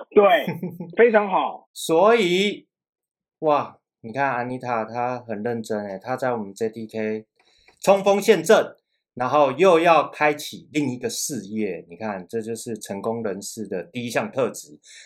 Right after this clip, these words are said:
Speaker 2: 好，接下来我们来邀请世展来跟我们分享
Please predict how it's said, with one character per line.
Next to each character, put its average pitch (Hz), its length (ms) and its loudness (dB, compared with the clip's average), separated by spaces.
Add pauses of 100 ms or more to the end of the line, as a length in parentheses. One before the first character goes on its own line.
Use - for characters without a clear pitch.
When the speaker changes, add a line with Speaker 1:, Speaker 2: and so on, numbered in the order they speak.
Speaker 2:
好， 175 260 4
接 202 160 0
下 196 180 6
来 160 100 6
我 147 40 2
们 147 80 -4
来 160 140 4
邀 180 300 2
请 131 260 -10
世 208 340 -2
展 117 240 0
来 120 160 -2
跟 165 140 2
我 139 60 2
们 123 160 -6
分 190 240 2
享 123 260 -2